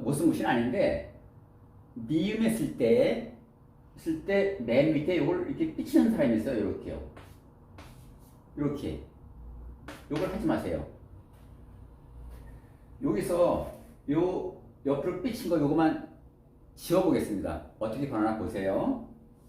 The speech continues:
보세요.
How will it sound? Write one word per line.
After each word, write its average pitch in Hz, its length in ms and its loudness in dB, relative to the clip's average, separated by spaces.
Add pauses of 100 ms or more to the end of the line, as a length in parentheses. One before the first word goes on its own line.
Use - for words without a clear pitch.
(4000)
보세요. - 320 -8